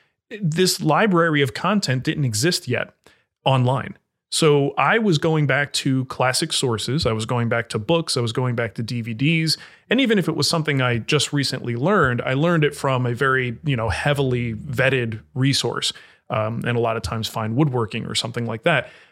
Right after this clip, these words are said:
But no one had put this information into this format in this location. So it was like, "Well, if no one else is gonna do it, I'll do it."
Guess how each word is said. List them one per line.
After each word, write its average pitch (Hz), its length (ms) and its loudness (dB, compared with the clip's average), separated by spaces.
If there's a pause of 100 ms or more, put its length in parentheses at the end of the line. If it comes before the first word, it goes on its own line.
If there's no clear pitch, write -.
But 160 160 2
no 175 180 6
one 226 200 4
had 151 240 0
put - 200 -4
this 139 200 2
information 123 680 -2
into 214 300 0
this 135 160 0
format 127 560 2
in 185 240 4
this 156 220 2
location. 135 680 0 (120)
So 135 220 2
it - 20 0
was 139 220 0
like, 131 160 2
"Well, 143 340 2
if - 100 -12
no 139 80 2
one 147 120 2
else 190 180 2
is 139 120 2
gonna 143 180 0
do 143 180 2
it, 147 160 2
I'll 127 160 4
do 110 180 -4
it." - 140 -8